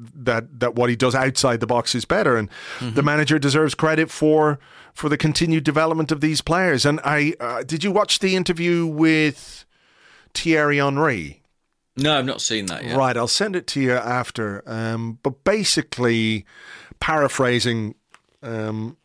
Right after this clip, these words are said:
Speaker 1: Arteta, he said, "Oh, yeah, that was good. It was really good to win. Um, you know, some good performances." But he said,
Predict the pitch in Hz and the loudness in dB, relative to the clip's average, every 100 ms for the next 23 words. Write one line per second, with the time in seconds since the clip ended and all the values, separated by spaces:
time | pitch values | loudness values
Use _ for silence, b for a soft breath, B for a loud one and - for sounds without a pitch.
0 | _ 107 117 - 131 110 107 113 113 135 | _ -4 -2 0 0 2 2 2 2 4
1 | 151 165 175 165 160 - 190 196 190 170 | 4 4 4 2 0 2 4 4 4 2
2 | 147 127 147 127 151 135 135 156 156 156 | 2 0 2 2 2 2 2 2 4 2
3 | 156 156 151 - 123 110 113 113 113 117 | 2 0 -2 -8 -6 -4 -2 -2 -4 -8
4 | - 127 117 - 120 117 113 - 147 - | -8 -6 -4 -2 -2 -4 -6 -2 -2 -2
5 | - 147 139 135 123 135 120 - B B | 0 2 4 2 2 2 0 -2 B B
6 | B B B _ 127 131 - 139 131 123 | B B B _ -4 -2 0 2 2 2
7 | 123 104 | -2 -6